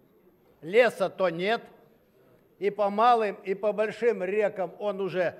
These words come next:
вывезен в Китай. Мы двадцать лет разговаривали на Дальнем Востоке о постройке перерабатывающих комплексов по границе с Китаем.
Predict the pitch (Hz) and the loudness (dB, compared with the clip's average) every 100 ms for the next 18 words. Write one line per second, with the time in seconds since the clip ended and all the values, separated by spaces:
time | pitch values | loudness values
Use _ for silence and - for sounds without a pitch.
0 | - 139 240 214 180 156 147 120 - - | -12 -2 -2 -2 -4 -6 -8 -10 -20 -8
1 | 185 185 190 226 214 - - _ _ _ | -6 0 2 2 0 -8 -20 _ _ _
2 | 156 214 180 220 247 247 226 226 233 247 | -6 -4 0 2 2 2 -2 0 2 2
3 | - 220 165 202 220 233 202 196 196 196 | 2 0 2 2 6 4 4 0 -2 0
4 | 196 208 214 202 202 202 208 220 208 196 | 2 2 2 2 0 0 2 -2 0 -2
5 | 190 214 - 214 220 196 196 175 - - | -2 -4 -4 -2 -2 -4 -6 -8 -8 -8
6 | 196 208 202 214 208 208 - 196 - 214 | -4 0 2 2 2 0 -6 -6 0 0
7 | 208 202 190 190 170 - - 185 190 208 | 0 -2 -6 -4 -6 -6 -6 -2 0 0
8 | 214 208 190 - 202 202 214 180 147 123 | -2 -6 -8 -10 -8 -2 2 2 0 -8